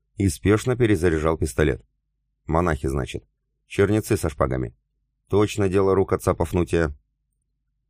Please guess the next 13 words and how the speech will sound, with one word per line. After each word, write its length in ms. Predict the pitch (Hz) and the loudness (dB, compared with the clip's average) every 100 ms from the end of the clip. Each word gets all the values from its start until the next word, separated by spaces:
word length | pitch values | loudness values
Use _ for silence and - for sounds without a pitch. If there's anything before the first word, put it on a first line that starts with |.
| _ | _
С 140 | - | -18
протоинквизитором 1000 | - 107 107 110 98 107 107 147 117 95 | 2 2 4 2 2 0 0 0 2 2
мы 140 | 92 107 | 4 0
в 80 | - | 0
последние 500 | 87 90 90 85 87 | -2 2 0 2 0
три 160 | - | -2
года 260 | 101 120 101 | 0 2 0
сталкивались 720 | - 98 95 95 87 85 - | 0 -2 0 0 2 0 -2
не 60 | |
раз 240 | 87 85 80 | -2 -2 -2
и 40 | |
не 100 | 80 | -4
два. 240 | 80 65 | -2 -6